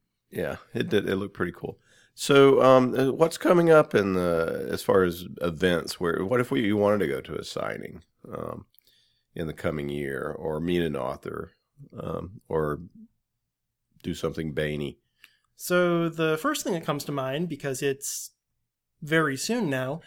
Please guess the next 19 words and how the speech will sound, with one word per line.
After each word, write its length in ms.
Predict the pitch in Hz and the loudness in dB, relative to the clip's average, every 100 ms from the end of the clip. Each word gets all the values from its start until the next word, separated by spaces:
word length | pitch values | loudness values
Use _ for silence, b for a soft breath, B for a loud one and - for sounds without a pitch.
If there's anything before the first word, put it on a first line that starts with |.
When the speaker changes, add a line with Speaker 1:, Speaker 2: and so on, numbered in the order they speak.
| b b - | b b -10
Speaker 2:
uh, 160 | 151 151 | -6 -2
is 280 | 160 151 165 | -2 -2 -4
if 160 | 165 | -2
you're 140 | 165 156 | -2 0
in 160 | 151 | -2
the 120 | 147 143 | -6 -2
Raleigh-Durham 680 | 143 156 151 143 147 180 147 | 2 2 0 -4 -4 -2 -2
area, 540 | 135 131 131 131 139 | -2 -4 -6 -6 -8
uh, 320 | 143 135 131 131 | -6 -4 -4 -6
HonorCon 680 | 156 175 202 - 147 127 127 - | -2 0 0 -2 -6 -6 -12 -14
is 520 | 160 135 135 135 - | -6 -2 -2 -2 -6
on 220 | 139 135 | -8 -8
Halloween 560 | - 170 156 165 160 156 | -2 -2 0 -2 -2 -2
weekend, 480 | 175 135 127 135 - b b b - | -6 -8 -10 -12 -16 b b b -10
uh, 260 | 143 139 151 | -4 -4 -4
and 180 | 139 | -4
it's 320 | 143 139 - - | -4 -6 -10 -8
a 220 | 147 143 | -6 -6
convention 720 | 139 147 143 156 160 151 151 | -6 -4 -4 -4 -4 -4 -6